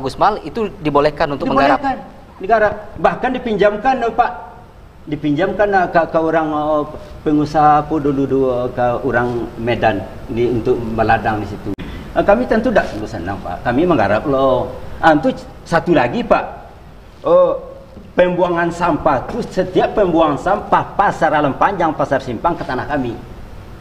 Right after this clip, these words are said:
Speaker 2: Minta izin pada saya, Pak. Wali negari minta izin sama saya. Orang pasar minta izin sama saya. Itu tandanya milik saya.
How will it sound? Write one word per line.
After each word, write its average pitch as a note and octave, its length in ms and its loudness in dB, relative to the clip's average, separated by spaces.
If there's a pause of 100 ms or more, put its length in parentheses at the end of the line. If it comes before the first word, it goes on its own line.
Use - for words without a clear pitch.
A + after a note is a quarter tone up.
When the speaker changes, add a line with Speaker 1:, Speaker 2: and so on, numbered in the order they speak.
(220)
Speaker 2:
Minta D#3+ 420 4
izin F#3 380 0
pada E3 160 2
saya, E3 280 0
Pak. D#3 200 -2 (680)
Wali D3+ 300 4
negari B2 500 -2
minta D#3 300 -4
izin G#2 240 -4
sama C3 200 -6
saya. C#3+ 440 -2 (340)
Orang C3+ 220 4
pasar A#2 320 0
minta D3 200 0
izin C3 280 0
sama C3+ 200 0
saya. D3 360 2 (360)
Itu - 120 0
tandanya A#2 400 2
milik D3 320 4
saya. E3 480 4